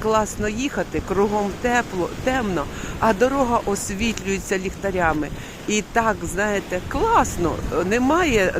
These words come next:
е, руху ніякого, але не доїжджаючи буквально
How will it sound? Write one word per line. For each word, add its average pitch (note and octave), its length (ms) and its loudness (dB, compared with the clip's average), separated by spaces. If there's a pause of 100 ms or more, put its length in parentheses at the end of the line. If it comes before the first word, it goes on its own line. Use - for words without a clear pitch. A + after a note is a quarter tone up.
(140)
е, F3 200 2
руху B3 340 -2
ніякого, F#3 680 -2 (400)
але A#3+ 480 4 (260)
не A3+ 120 8
доїжджаючи A#3 920 2 (120)
буквально A3 680 2